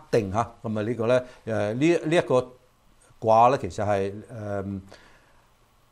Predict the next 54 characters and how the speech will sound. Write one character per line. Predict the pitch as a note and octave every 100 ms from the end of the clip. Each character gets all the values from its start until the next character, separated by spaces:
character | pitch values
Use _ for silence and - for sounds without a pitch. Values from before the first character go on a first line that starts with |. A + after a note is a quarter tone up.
| C3
一 | D#3
個 | A2+
卦 | A2 A2+
象 | A#2 G2+
呢， | A#2+ B2
亦 | A2
都 | C3+
有 | A2
人 | F2
講 | F#2+
緊 | G#2+ A2+
係， | G#2 F#2+ F#2+
呃， | F#2+ F2+ F2
係， | F#2+ F#2+ F2+ F2 - G2+
呃， | F#2+
同 | - E2+ E2
台 |
灣 | E2+ G#2
都 | A#2
有 | G#2+
關 | G#2 G#2+
嘅 | G2+
吓。 | E2+ F#2
噉， | G#2+ G#2+ A2+ A2+ -
呃， | G2
大 | F#2 G2
家 | A2
可 | A2
以 | G#2
去 | G2
睇 | F2 G2
吓， | F2+ F2
都 | A#2+ A#2+
有 | A2
幾 | - F#2 G2+ -
多 | G#2+ A2
嘅 | G2+ F#2
解 | - F2+ A#2
釋 |
喺 | G2+
入 | F#2+
邊 | G2+ G2
嘅。 | - - - -
噉 | B2
啊， | A2+
可 |
以 | B2+
去 | A2+
睇 | G2 A2
吓 | G#2+
呢 | A2+
個， | A2 G2+ G2+ - - - _ A#2+
嗯， | G2+ G2+ G#2 G#2+ G#2 - - _ _ _ _ _ _ _ _ _ _ _ _ _ _ _ _ -
呃， | G#2